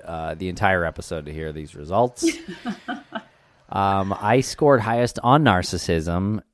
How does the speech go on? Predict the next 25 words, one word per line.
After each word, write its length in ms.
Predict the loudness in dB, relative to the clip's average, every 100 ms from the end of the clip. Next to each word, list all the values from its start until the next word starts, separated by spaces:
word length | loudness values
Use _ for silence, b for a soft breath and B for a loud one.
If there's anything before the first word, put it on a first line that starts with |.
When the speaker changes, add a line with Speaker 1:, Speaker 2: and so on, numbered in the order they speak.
| _
Speaker 1:
in 200 | -2 0
the 280 | 2 0 -2
fifteenth 720 | -2 0 0 0 0 0 -4
percentile, 960 | -4 -4 0 -2 -2 0 0 0 -2 -8 -12
which 180 | -10
is 100 | -10
still 220 | -4 -2 0
pretty 260 | -2 -2
low, 300 | 0 2 4
I 100 | 2
think. 480 | -4 -10 -12 -16 _ _ _ _ _ _ _ -14
Uh, 200 | -6 -4
score 280 | -4 0 2
of 120 | 2 -2
one 220 | -4 -2
point 300 | -2 -4 -4
eight 240 | -6 -6 -4
overall. 760 | -4 -2 -2 0 0 -2 -4 b b b b b _
Um, 560 | -6 -4 -4 -4 -6 -4
Machiavellianism, 1400 | -2 -2 -4 0 0 0 0 -2 -2 -4 -4 -6 -6 -10
four 360 | -6 4 4 4
percentile, 840 | 2 0 -2 2 4 4 2 0
psychopathy, 760 | -4 -4 0 0 0 -2 -4
one 300 | -4 -4 -4
percentile. 720 | -4 -6 -8 -12 -12 -12 -14